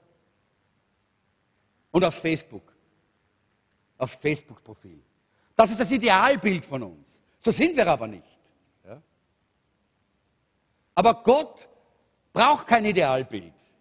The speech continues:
Gott kann mit dir leben, mit deinen ganzen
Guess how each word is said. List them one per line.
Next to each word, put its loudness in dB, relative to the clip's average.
Gott 2
kann 0
mit 2
dir 6
leben, 2
mit 0
deinen 4
ganzen 2